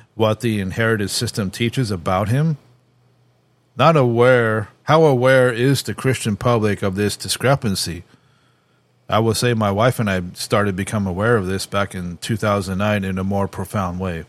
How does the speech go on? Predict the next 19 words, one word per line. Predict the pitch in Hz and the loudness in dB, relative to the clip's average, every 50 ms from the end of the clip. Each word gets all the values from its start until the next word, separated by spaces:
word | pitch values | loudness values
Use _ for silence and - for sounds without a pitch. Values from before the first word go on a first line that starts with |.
| _ _ _ _ _ _ _ _ _ _ _ _ _ _ _ _ _ _ _ _ _ _ _ _ _ _ _ _ _ _ _ _ _ | _ _ _ _ _ _ _ _ _ _ _ _ _ _ _ _ _ _ _ _ _ _ _ _ _ _ _ _ _ _ _ _ _
If | - 123 | -2 0
the | 107 123 120 | 2 4 4
large | 123 131 147 160 139 | 6 6 6 4 4
majority | 147 156 147 127 127 143 139 139 135 131 | 2 2 2 4 6 6 6 6 6 6
of | 127 120 110 | 4 4 4
modern | 117 117 123 127 127 123 117 | 4 4 4 4 4 2 2
denominations | 107 127 117 120 120 117 117 113 113 113 117 - - 110 101 - | 2 2 2 4 2 2 2 2 2 2 0 0 -2 -4 -2 0
have | 110 107 101 | 0 0 2
unknowingly | 110 113 110 107 110 110 117 120 117 113 113 113 113 | 0 0 0 2 2 2 2 2 0 0 0 0 0
embraced | 107 101 101 95 90 110 113 113 - - - | -2 -2 -2 -2 0 0 0 0 0 -4 -4
post-biblical | - 123 120 110 - - - 120 113 107 110 - 117 110 | -2 -2 -2 -2 -2 -4 -2 -2 -2 -2 -2 -2 0 0
ideologies | 107 104 110 101 104 107 107 104 107 110 110 92 - 98 98 95 - | 0 0 0 0 0 0 0 0 0 0 -2 -2 -4 -6 -6 -4 -4
which | - 104 95 - | -6 -6 -6 -4
have | - 104 98 95 | -2 -2 -2 -2
severed | - - - 120 123 123 107 110 104 98 87 | -2 -4 0 0 0 0 0 0 -2 -4 -4
Jesus | - - 113 120 107 98 101 98 - | -4 -4 -2 -2 -2 -2 -4 -6 -4
from | - 104 98 90 | -4 -6 -4 -4
his | 98 92 90 - | -4 -4 -4 -2
own | - 107 107 104 | -2 -2 -2 -2